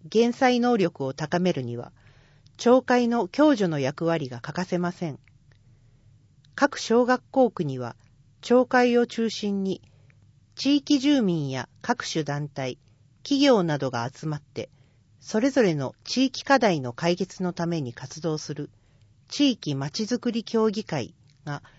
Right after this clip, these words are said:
市内六地域で組織され、町会の枠を超えた幅広いまちづくり活動をしています。また、十月初旬から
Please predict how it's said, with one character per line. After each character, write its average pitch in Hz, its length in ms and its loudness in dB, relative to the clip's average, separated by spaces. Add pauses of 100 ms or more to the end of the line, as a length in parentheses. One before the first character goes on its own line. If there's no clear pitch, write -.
(120)
市 - 220 -4
内 190 240 2
六 156 260 -2
地 269 260 0
域 165 180 -6
で 127 100 -4
組 190 180 -2
織 - 220 -10
さ 123 160 -10
れ、 120 160 -10 (580)
町 254 220 6
会 254 240 4
の 247 140 2
枠 247 280 4
を 180 160 4
超 139 100 -6
え 135 100 -8
た 131 160 -6 (100)
幅 185 220 2
広 254 280 2
い 190 60 0
ま 156 140 -6
ち - 100 -4
づ 175 140 -6
く 220 100 -2
り 196 100 -2
活 196 280 -4
動 135 240 -4
を 120 80 -8
し - 80 -10
て 117 100 -10
い 107 100 -8
ま 117 140 -12
す。 - 180 -20 (1600)
ま 190 140 2
た、 220 280 0 (520)
十 254 260 2
月 277 260 2
初 240 200 2
旬 254 240 0
か 233 160 0
ら 214 180 0